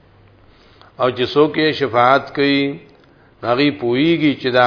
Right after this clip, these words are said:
حق پرست دي، موحدین دي. دا غي د پاره به الله اجازت کوي، مشرکان د پاره خو اجازت نه کوي.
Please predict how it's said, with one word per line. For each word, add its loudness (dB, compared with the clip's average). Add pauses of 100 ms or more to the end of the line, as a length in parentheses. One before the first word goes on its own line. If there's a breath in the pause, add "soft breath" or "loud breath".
حق 2 (100)
پرست -2
دي، -4
موحدین 0
دي. -2 (880)
دا -4
غي -2
د -2
پاره -2
به 0
الله -2
اجازت -6 (100)
کوي، -10 (920)
مشرکان -6
د -12 (100)
پاره -4
خو -12
اجازت -10
نه -12
کوي. -16